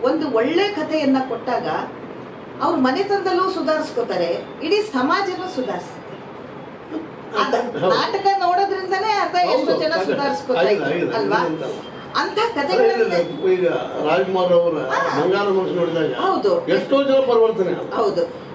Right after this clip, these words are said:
Speaker 1: ಯಾಕೆ
Speaker 2: ಆದ್ರೆ ಇವತ್ತು ಕೆಲವೊಂದು ನಮ್ಮ
Speaker 1: ವಿದ್ಯಾವಂತರಾದವ್ರುನು
Speaker 2: ಹ್ಮ್.
Speaker 1: ಈಗ ಹೊಲ ಉಳೋ ಕೆಲ್ಸಕ್ಕೆ ಹೋದ್ರಂತೆ.
Speaker 2: ಹಾ.
Speaker 1: ರಾಜ್ಕುಮಾರ್ ಅವ್ರದ್ದು ಬ-,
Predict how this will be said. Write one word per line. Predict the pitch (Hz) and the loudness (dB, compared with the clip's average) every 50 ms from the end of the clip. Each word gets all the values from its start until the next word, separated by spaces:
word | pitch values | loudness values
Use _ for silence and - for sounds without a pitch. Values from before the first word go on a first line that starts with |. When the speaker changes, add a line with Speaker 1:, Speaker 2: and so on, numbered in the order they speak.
| - | 0
Speaker 1:
ಯಾಕೆ | 254 294 - | 0 2 2
Speaker 2:
ಆದ್ರೆ | - 320 285 262 | 2 2 2 2
ಇವತ್ತು | 254 254 262 302 311 302 - 285 269 240 | 2 2 2 0 0 0 0 -2 0 2
ಕೆಲವೊಂದು | 254 254 254 262 254 | 4 2 2 2 0
ನಮ್ಮ | - - 254 262 262 247 | -2 2 2 2 2 2
Speaker 1:
ವಿದ್ಯಾವಂತರಾದವ್ರುನು | 226 359 392 392 392 392 392 392 349 349 349 359 359 359 370 370 370 - - 359 381 | 0 0 2 2 2 0 0 0 0 2 0 0 0 0 0 -2 -2 0 0 0 0
Speaker 2:
ಹ್ಮ್. | 381 392 | 0 0
Speaker 1:
ಈಗ | 381 349 339 330 339 339 | 0 0 0 0 0 0
ಹೊಲ | 330 254 262 269 320 349 339 | 0 0 0 0 0 0 0
ಉಳೋ | 330 339 339 339 | 0 0 0 -2
ಕೆಲ್ಸಕ್ಕೆ | 320 311 - - 339 339 - 320 | -2 -4 -4 -6 -8 -6 -2 0
ಹೋದ್ರಂತೆ. | 311 294 277 285 285 285 277 262 247 - 233 208 196 | 0 2 2 2 2 2 0 -2 -2 0 0 0 0
Speaker 2:
ಹಾ. | - 220 240 | 0 0 0
Speaker 1:
ರಾಜ್ಕುಮಾರ್ | - - - 294 277 269 269 262 262 | 0 0 0 0 0 2 2 2 2
ಅವ್ರದ್ದು | 262 254 240 208 220 240 233 214 214 214 - - 196 | 2 2 2 2 0 0 2 2 0 0 -2 -2 -2
ಬ-, | 175 185 190 170 190 196 180 | -2 -2 0 0 0 2 0